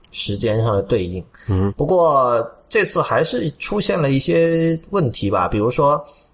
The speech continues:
Speaker 1: 在那个发布前一天的时候，就I O S 八上线前一天的时候，有一个很诡异的I O S，呃，I-，呃，One Password免费事件，你知道吗？
Speaker 2: 对，我听说了，然后我看到那个消息之后，我去检查了一下那个 App Store 里面的状态，但其实它没有免费啊，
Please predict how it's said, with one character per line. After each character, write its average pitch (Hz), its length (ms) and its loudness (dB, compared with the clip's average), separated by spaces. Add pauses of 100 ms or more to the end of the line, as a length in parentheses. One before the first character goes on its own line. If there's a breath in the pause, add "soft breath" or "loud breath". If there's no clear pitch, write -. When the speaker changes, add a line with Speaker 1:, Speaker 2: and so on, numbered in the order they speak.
(120)
Speaker 1:
在 139 180 0
那 123 160 0
个 117 80 0
发 147 160 0
布 143 100 -4
前 113 300 0
一 131 40 -4
天 170 220 -2
的 208 120 0
时 - 100 -4
候， 90 200 -6
就 - 100 -2
I 117 180 -2
O 127 80 2
S 123 160 0
八 135 140 0
上 131 180 -2
线 117 140 -2
前 107 160 -2
一 - 20 -2
天 123 140 0
的 127 80 2
时 127 40 -2
候， 113 60 2
有 92 120 0
一 101 40 -2
个 120 80 0
很 117 220 -2
诡 110 160 0
异 101 240 -2
的 104 100 2
I 120 220 0
O 120 80 4
S， 123 120 -2
呃， 101 200 0
I-， 139 340 -2
呃 113 80 0
，One 127 260 0
Password 117 480 0
免 95 160 -2
费 90 160 -2
事 135 160 -2
件， 131 240 0
你 92 80 -6
知 85 140 -8
道 - 180 -6
吗？ - 120 -12
Speaker 2:
对， 208 180 2
我 95 160 2
听 175 240 0
说 180 160 0
了， 120 80 2
然 95 100 2
后 131 160 2
我 87 120 0
看 139 240 -2
到 131 80 2
那 123 80 2
个 117 100 0
消 123 160 0
息 117 80 0
之 107 100 0
后， 101 60 0
我 82 80 0
去 117 160 -2
检 78 260 -2
查 85 240 -2
了 98 100 0
一 98 40 -2
下 101 240 0
那 95 180 0
个 87 240 0 (400 loud breath)
App 113 140 -2
Store 107 300 -2
里 82 80 -2
面 90 80 -2
的 92 80 0
状 101 260 -2
态， 110 180 -4
但 147 140 0
其 - 80 -8
实 131 140 0
它 156 100 0
没 85 300 2
有 123 400 0
免 82 260 0
费 80 240 -2
啊， 76 100 -2